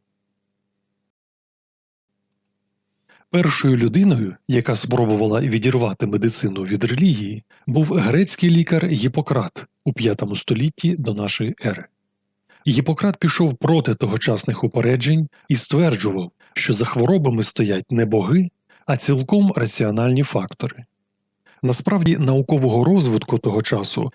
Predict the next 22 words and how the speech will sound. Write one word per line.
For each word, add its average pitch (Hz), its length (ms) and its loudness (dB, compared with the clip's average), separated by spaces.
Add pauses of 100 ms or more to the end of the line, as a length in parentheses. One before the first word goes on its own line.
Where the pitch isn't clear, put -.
(120)
було 143 320 0
недостатньо, 131 960 -2
щоб - 260 -2
знайти 113 340 0
реальні 120 420 0
причини 101 420 -6
хвороб. 110 360 -2 (500)
Тому 131 220 2
більшість 120 520 0
з - 140 -4
того, 151 360 2
що - 200 -2
запропонував 107 680 -2
Гіппократ 104 640 -4 (200)
та 117 120 0
його 110 200 2
послідовники, 123 800 0 (300)
було 156 260 4
ще 185 340 0
далеким 131 540 0
від 104 160 -2
реальності. 104 680 -4